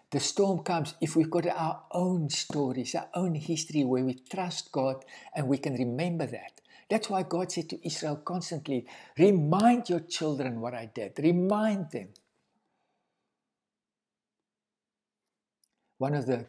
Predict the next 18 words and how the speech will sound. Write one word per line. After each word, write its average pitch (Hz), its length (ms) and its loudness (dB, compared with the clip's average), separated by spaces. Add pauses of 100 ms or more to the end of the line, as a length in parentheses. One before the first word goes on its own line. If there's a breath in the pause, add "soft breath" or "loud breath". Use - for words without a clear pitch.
greatest 135 540 -2
truths 131 300 0
that 113 180 -12
we 123 60 -4
need 117 200 -6
to - 80 -18
start 151 480 -8
with 117 400 -12
is 123 380 -6 (1200)
the 127 60 0
beginning 151 340 2
of 131 120 -6
all 156 220 -2
wisdom 131 440 -2
is 107 100 -12
to - 80 -16
fear 117 300 -8
God. 110 340 -14